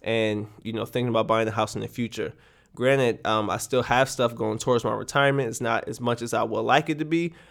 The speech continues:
but I'm trying to get my student loans paid off first, and I'm just gonna s-, take that money that I'm paying now on my student loans and start investing that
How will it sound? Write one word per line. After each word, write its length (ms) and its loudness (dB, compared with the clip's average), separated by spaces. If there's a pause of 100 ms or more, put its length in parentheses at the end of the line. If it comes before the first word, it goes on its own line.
(220)
but 400 4
I'm 100 -2
trying 200 0
to 60 -2
get 120 -4
my 80 -2
student 340 -4
loans 240 0
paid 240 0
off 220 -2
first, 560 4
and 120 -6
I'm 100 -4
just 140 -8
gonna 220 2
s-, 320 -6
take 300 -6
that 200 2
money 440 0
that 140 -2
I'm 100 -4
paying 280 0
now 160 2
on 60 0
my 80 -2
student 320 -2
loans 380 0 (260)
and 100 -10
start 280 2
investing 500 -2
that 300 2